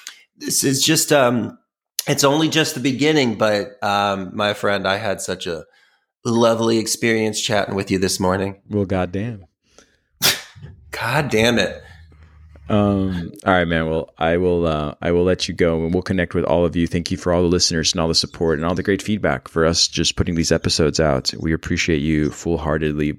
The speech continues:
Speaker 2: We love our community, and dude, I love you, man.
Speaker 1: I love you and love the community. Thank you for, for, for sharing that as well. And I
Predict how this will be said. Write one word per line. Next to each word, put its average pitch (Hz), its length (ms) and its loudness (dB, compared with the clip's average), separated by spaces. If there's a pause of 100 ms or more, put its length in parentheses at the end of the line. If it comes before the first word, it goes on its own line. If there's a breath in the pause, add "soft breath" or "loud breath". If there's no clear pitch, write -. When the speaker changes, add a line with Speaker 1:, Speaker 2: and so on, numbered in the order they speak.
Speaker 2:
We 76 140 -8
love 78 400 -6 (200)
our 80 120 -6
community, 78 680 -8
and 73 360 -8
dude, 80 220 -6
I 65 60 -4
love 71 200 -6
you, 71 160 -4
man. 65 300 -12 (840)
Speaker 1:
I 92 80 0
love 82 240 -2
you 85 380 0
and 87 240 2
love 87 220 2
the 87 80 4
community. 85 580 0
Thank 92 360 0
you 95 80 0
for, 87 340 0
for, 95 240 -2
for 98 340 -4
sharing 98 440 2
that 95 260 0
as 92 180 -2
well. 92 320 4
And 87 140 -4
I 82 220 -8